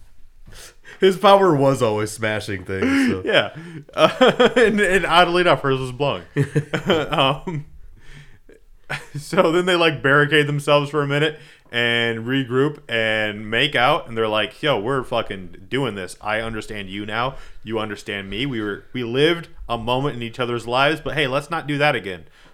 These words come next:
Speaker 2: So Rogue's like, "I'll beat up the Miis," and Gambit's like, "And I'll beat up the Miis." But, you know, with, with both their powers, 'cause they got,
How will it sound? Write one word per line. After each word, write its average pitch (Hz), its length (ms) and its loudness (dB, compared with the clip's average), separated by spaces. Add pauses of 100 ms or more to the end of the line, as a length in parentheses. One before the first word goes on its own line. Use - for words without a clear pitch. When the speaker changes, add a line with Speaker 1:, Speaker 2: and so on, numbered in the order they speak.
Speaker 2:
So 107 460 -2
Rogue's 156 360 0
like, 131 260 2
"I'll 190 160 4
beat 160 240 0
up 147 160 2
the 123 100 -8
Miis," 123 480 -6
and 107 280 -10
Gambit's 117 380 -4
like, 110 180 -2
"And 110 100 -6
I'll 131 120 0
beat 120 200 -4
up 113 160 -4
the 104 100 -12
Miis." 85 340 -16 (1000)
But, 117 420 -2
you 151 100 -4
know, 95 260 -8 (600)
with, 117 460 -8
with 110 300 -14
both 147 260 0
their 110 140 -2
powers, 85 560 -14 (180)
'cause 101 160 -12
they 101 120 -8
got, 101 380 -4